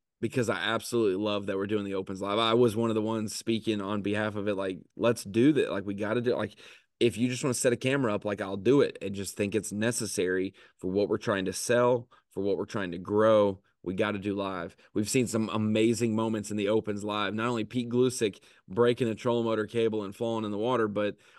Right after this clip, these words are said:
we saw John Garrett back in twenty twenty when we were doing it boat to boat, and, uh, they still had co-anglers on the final day, and he doesn't cull, and he misses out on winning an event. Like, we, we had that all going down.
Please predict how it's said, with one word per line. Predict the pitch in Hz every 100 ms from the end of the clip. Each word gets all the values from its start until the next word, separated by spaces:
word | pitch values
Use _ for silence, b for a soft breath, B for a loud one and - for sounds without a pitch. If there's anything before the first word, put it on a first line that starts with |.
| -
we | 104
saw | 127 113
John | 101 113 104
Garrett | 98 110 127 127 90
back | 104 104
in | 98
twenty | 110 98
twenty | - 123 131 131 135 117
when | 104 110
we | 110
were | 110
doing | 104 113
it | 98 95
boat | 117 110
to | 104
boat, | 98 107 127 - b b b b
and, | - 107 104 98 95 - _ -
uh, | 90 92
they | 98
still | - 113
had | 101
co-anglers | 117 110 113 110
on | 110
the | 107
final | 110 110 113
day, | 113
and | 107
he | 101
doesn't | 104 110 104 71
cull, | - 110 113 139 - _ _ _ _ _ -
and | 104
he | 101
misses | 107 110 104
out | 110 107
on | 104
winning | 110 113
an | 107
event. | 101 107 117 117
Like, | 95 95 - b b b
we, | - 117
we | 73 107 110
had | 123 117
that | 110 95
all | 101 117 123
going | 113 113 107
down. | 101 113 117 107